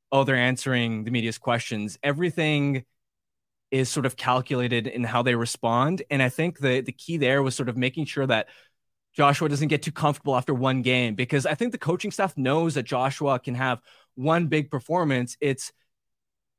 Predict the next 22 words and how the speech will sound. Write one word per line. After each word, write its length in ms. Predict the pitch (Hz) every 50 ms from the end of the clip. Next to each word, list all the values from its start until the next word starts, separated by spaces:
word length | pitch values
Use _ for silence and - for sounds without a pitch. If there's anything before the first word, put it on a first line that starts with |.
| _ _ _ _ -
can 240 | - 170 180 190
he 180 | 190 185 208 202
maintain 440 | 180 165 170 175 156 - 156 165 175
that 180 | 160 143 - -
high 280 | - - - 143 143 151
level 260 | 151 151 151 143 135
of 80 | 123 117
energy? 320 | 135 156 190 196 147 139
Because 320 | 120 127 120 - 131 120
earlier 300 | - 151 156 170 190 196
in 100 | 185 170
the 80 | 151 143
season, 320 | - - 165 180 180 180
there's 160 | 131 123 120 -
just 200 | 156 143 - -
been 120 | 175 156
too 160 | - - 151
many 180 | 156 165 165 143
games 400 | 110 113 117 127 139 151 151 127
where 140 | 127 123 117
he 140 | 123 127
hasn't 340 | 117 120 127 123 - 156 -